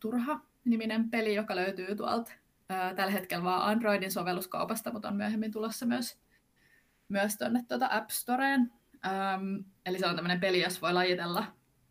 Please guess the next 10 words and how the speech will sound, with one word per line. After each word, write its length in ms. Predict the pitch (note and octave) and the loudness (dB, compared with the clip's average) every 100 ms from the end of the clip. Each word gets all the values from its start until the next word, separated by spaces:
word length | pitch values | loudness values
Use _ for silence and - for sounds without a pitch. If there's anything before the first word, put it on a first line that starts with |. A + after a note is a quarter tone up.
| - | -6
erilaisia 520 | F#3+ C#4 F#4+ F4+ B3+ | 0 2 2 2 0
asioita 360 | G#3 G#3+ F#3+ F#3 | 2 2 0 -2
itselleen, 500 | F#3+ - E3 E3 F3 | -4 -2 0 0 -4
niinku, 200 | F#3+ G#3+ | -6 -8
tärkeisiin 600 | G3 - A3+ A#3 A#3+ B3+ | -4 -4 -2 -2 0 0
ja 120 | B3 | 0
vähemmän 300 | A#3 A#3+ C4 | 2 2 4
tärkeisiin 540 | C4 B3+ B3+ C4 C4 C4+ | 2 0 -2 -2 -2 -4
ja 100 | C4 | -4
turhiin, 680 | C4 B3+ C4+ D4 C#4 C4 | -4 -4 -2 0 4 2